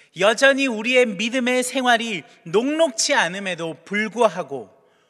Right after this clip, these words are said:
그럼에도 불구하고 반드시 이 땅 가운데 다시 오실 주님을 기대하는 삶, 연약한 내 안에 소망과 가능성이 전혀 없을지라도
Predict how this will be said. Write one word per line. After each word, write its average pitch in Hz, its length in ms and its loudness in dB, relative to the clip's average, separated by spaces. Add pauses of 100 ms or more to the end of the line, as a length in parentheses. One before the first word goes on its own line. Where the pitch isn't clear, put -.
(360)
그럼에도 208 920 2 (160)
불구하고 139 640 -14 (1200)
반드시 170 640 -10
이 117 260 -16
땅 165 200 -8
가운데 107 500 -14 (420)
다시 131 320 -12
오실 131 580 -14
주님을 131 560 -16 (440)
기대하는 113 600 -18
삶, 101 220 -20 (1000)
연약한 214 540 0
내 190 120 0
안에 190 340 -2
소망과 208 640 -2
가능성이 190 800 -4
전혀 202 400 -2
없을지라도 165 920 -8